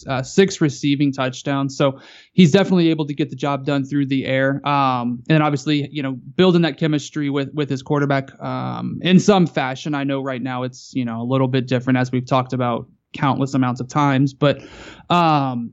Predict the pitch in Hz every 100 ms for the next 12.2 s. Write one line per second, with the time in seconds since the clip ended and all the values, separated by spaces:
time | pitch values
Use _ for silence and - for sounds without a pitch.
0 | - 170 226 247 190 220 202 156 127 123
1 | 135 143 143 180 180 214 202 220 165 127
2 | 123 151 147 147 147 147 147 156 147 143
3 | 127 151 127 123 127 131 147 180 175 175
4 | 151 143 139 151 131 143 131 131 131 131
5 | 139 131 151 135 139 131 131 - 143 143
6 | 135 127 147 135 - 123 123 131 139 147
7 | 143 180 202 156 127 139 135 127 - -
8 | _ 165 175 165 147 143 135 135 135 131
9 | 131 131 123 135 123 123 143 135 147 160
10 | 170 156 - - - _ _ _ _ -
11 | 196 208 180 196 226 190 170 - 151 147
12 | 151 143